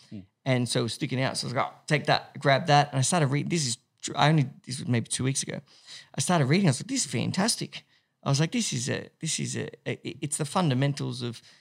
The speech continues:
Speaker 2: and you don't have to follow everything in this
Speaker 1: No.
Speaker 2: book. It just it's, it gives you examples of how to operate your business, and you take what you,
Speaker 1: Yeah.
Speaker 2: you take what you, what you
Speaker 1: Well,
Speaker 2: like.
Speaker 1: w-, one big thing that I took from that book, uh, don't be scared to delegate.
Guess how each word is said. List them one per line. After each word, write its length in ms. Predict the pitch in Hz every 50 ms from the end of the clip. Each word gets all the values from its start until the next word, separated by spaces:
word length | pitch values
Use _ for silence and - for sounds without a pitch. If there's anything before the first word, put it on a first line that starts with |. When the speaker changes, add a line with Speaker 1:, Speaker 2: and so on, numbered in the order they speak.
| _ _ _ -
Speaker 2:
and 240 | - - - -
you 60 | - 453
don't 80 | -
have 100 | 311 143
to 80 | - -
follow 220 | - 143 123 120 123
everything 460 | 143 147 147 147 143 - 113 - -
in 100 | - -
this 140 | - - -
Speaker 1:
No. 80 | -
Speaker 2:
book. 260 | - - 151 - - - _ _ _ -
It 60 | 156
just 320 | - - 185 - - - - _ _ _
it's, 240 | - 143 - - - - _
it 80 | - 123 123
gives 180 | 156 147 123 135
you 100 | 139 -
examples 720 | - 120 120 139 143 139 131 139 135 - 123 120 120 117 - - -
of 280 | 127 120 120 117 120 - - - _ _
how 180 | - - 123 120
to 80 | 117 113
operate 420 | - 127 123 - 117 113 104 -
your 100 | - 113 -
business, 520 | 117 120 117 127 - - - - - - - - - _ _ -
and 160 | 190 196 185
you 60 | 175
take 320 | 156 - - 180 175 151 -
what 140 | 135 123 -
you, 260 | - 107 107 - - - _ _ _ _ _ _ _ _
Speaker 1:
Yeah. 80 | - -
Speaker 2:
you 60 | 143 143
take 280 | - 185 190 165 139
what 140 | - 131 -
you, 200 | - - - - _ _ -
what 120 | 131 123
you 60 | 127 120
Speaker 1:
Well, 80 | 117
Speaker 2:
like. 340 | 110 151 185 - - - - -
Speaker 1:
w-, 180 | 120 - -
one 200 | 127 135 131 127 107
big 200 | 107 107 98 -
thing 300 | - 107 101 98 95 90
that 120 | 87 87
I 80 | 87 90
took 220 | - - 117 -
from 140 | - 113 110
that 160 | 107 - -
book, 200 | - - - - _ _ _ _ _ _ _ _ _ -
uh, 180 | 95 90 85 80
don't 200 | 80 101 101 98
be 80 | - 98
scared 240 | - - - 92 78
to 60 | 76
delegate. 480 | 73 82 78 71 76 71 65 - -